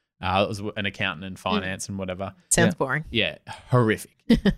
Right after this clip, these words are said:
Speaker 1: Uh, but every Friday, I always say, always say to myself, "I'll, I'll have one beer with the guys after work." And for the year that I worked there, I don't reckon I got home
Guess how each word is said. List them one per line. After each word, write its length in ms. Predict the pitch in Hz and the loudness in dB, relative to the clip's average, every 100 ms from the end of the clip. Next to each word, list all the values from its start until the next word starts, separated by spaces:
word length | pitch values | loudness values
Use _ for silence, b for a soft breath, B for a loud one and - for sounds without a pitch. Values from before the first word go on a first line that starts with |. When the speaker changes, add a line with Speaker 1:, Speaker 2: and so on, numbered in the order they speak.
| - | 0
Speaker 1:
Uh, 200 | 110 107 - | 0 0 0
but 100 | 123 | 2
every 280 | 139 139 139 | 2 2 2
Friday, 640 | - 113 107 90 92 135 - - | 6 6 6 2 -2 -4 -6 -2
I 140 | 101 | 2
always 400 | 101 107 104 98 | 4 4 4 2
say, 260 | - 92 78 | -2 -4 -4
always 240 | - 110 104 | 0 2 2
say 80 | 98 | -2
to 80 | |
myself, 240 | 92 - - - | -4 -10 -12 -8
"I'll, 300 | - - - | -10 -12 -6
I'll 80 | 110 | 0
have 220 | 110 107 | 0 0
one 220 | 107 101 98 | 0 -2 -2
beer 200 | 98 92 | -4 -6
with 120 | 95 | -8
the 80 | 95 | -6
guys 280 | 90 90 | -2 -2
after 260 | 90 - 92 | -4 -10 -12
work." 240 | 95 - - _ _ _ _ _ _ - | -10 -10 -12 _ _ _ _ _ _ 0
And 240 | 107 110 104 | 2 2 0
for 100 | 110 | -4
the 80 | 104 | -4
year 280 | 101 120 | 2 4
that 100 | 123 | 6
I 100 | 120 110 | 6 4
worked 360 | 101 101 - | 2 0 -2
there, 360 | 90 80 110 160 _ _ _ _ - | -8 -8 -6 -8 _ _ _ _ 2
I 80 | 107 | 4
don't 140 | 117 | 4
reckon 260 | 117 113 110 | 2 0 -2
I 60 | |
got 180 | 104 104 | -2 -4
home 400 | - 101 101 98 | -4 -4 -4 -8